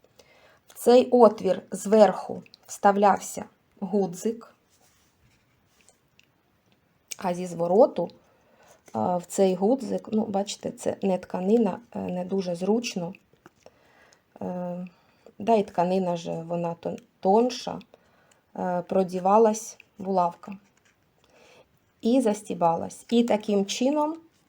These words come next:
це була і прикраса. Хочу сказати, що зазвичай,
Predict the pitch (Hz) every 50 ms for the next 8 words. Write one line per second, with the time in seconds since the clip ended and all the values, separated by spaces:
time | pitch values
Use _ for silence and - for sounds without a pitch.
0 | _ _ - - 226 214 190 185 185 185 175 170 160 - - 214 247 247 294 269
1 | 277 - 214 208 214 214 - 208 - - 254 247 254 254 - - 220 214 233 262
2 | - - 247 - - 196 190 190 190 - 196 202 - - 254 285 349 381